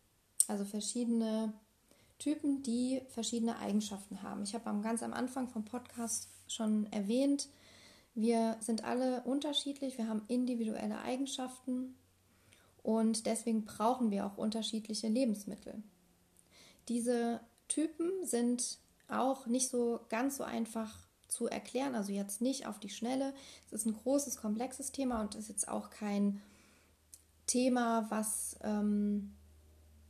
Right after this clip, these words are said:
jetzt so zentral ist im Hinblick auf aus-, ausgewogene, gesunde Ernährung. Es ist natürlich ein wichtiges Thema im Ayurveda,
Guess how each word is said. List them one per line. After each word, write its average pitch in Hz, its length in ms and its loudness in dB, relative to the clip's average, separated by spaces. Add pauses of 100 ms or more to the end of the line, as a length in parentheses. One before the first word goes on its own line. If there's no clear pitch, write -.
(200)
jetzt 220 280 2
so 240 100 0
zentral 220 580 -2
ist 330 400 -2
im 220 120 2
Hinblick 233 360 0
auf 214 340 -4
aus-, - 260 -4 (120)
ausgewogene, 226 680 0
gesunde 220 400 0
Ernährung. 254 560 0 (1080)
Es - 440 0 (220)
ist 285 220 2
natürlich 269 400 0
ein 233 120 2
wichtiges 262 400 -2
Thema 226 340 -2
im 277 140 0
Ayurveda, 247 800 -2